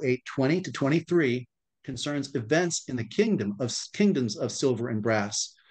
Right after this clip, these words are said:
But in Daniel eight twenty-four, the angel explains the meaning of the foreshadowing allegory the anti-tupos. In the chart here below, uh, you can see slight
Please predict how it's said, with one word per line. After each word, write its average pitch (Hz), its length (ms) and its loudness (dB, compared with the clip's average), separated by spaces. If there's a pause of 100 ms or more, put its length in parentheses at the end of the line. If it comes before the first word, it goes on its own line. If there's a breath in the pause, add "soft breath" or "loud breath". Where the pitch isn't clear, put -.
(180 soft breath)
But 117 80 -4
in 117 140 -2
Daniel 135 400 0
eight 160 160 0
twenty-four, 185 560 2
the 127 180 -6
angel 131 320 0
explains 143 720 0 (280 loud breath)
the 127 120 -6
meaning 135 560 -2
of 120 160 -4
the 117 80 -2
foreshadowing 160 840 0
allegory 110 640 0 (320 soft breath)
the 127 180 -8
anti-tupos. 113 1040 -4 (800)
In 127 80 -6
the 143 80 -6
chart 165 520 0 (560 soft breath)
here 143 240 -10
below, 139 580 2 (460)
uh, 110 200 -6 (1080)
you 135 100 -10
can 139 140 -6
see 156 200 -2
slight 151 440 0